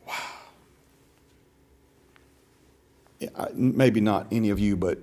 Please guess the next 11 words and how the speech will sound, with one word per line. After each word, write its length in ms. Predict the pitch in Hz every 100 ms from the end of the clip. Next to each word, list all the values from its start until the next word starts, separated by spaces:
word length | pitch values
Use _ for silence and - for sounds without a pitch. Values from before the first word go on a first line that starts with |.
| - - -
yes, 400 | 170 226 240 -
he's 220 | 233 175
in 160 | 185 165
heaven, 400 | 151 113 92 95
John 240 | 107 113
the 60 | 104
Baptist. 420 | 98 101 - -
Of 80 | 95
course 260 | 120 101
he 80 | -
is. 260 | - -